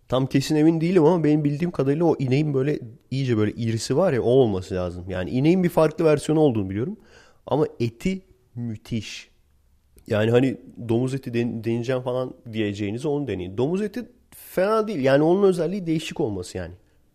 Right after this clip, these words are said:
Hani yiyince böyle, "Uf, muhteşemmiş" falan demiyorsun. Değişik olması önemli. Bir de şey,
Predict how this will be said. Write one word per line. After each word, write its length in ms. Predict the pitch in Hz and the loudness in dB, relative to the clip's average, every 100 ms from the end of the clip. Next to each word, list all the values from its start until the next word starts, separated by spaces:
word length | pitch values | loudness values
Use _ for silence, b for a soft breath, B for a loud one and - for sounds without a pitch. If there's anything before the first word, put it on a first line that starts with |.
| _ | _
Hani 220 | - 101 | -4 -2
yiyince 300 | 110 135 139 | 0 0 0
böyle, 120 | 135 | 0
"Uf, 460 | 139 139 127 - - | 0 -2 -4 -10 -8
muhteşemmiş" 640 | 127 110 123 123 127 131 | -8 -4 -4 -4 -6 -6
falan 260 | - 127 147 | -6 -6 -4
demiyorsun. 460 | 135 95 - 196 - _ _ _ _ - | -6 -6 -8 -14 -14 _ _ _ _ -6
Değişik 460 | 117 160 180 233 | -2 0 0 0
olması 400 | 208 143 117 107 | 0 2 0 0
önemli. 480 | 104 104 143 226 190 | -2 0 -2 -4 -6
Bir 100 | 165 | -2
de 100 | 196 | -2
şey, 300 | - 170 - | 0 -4 -4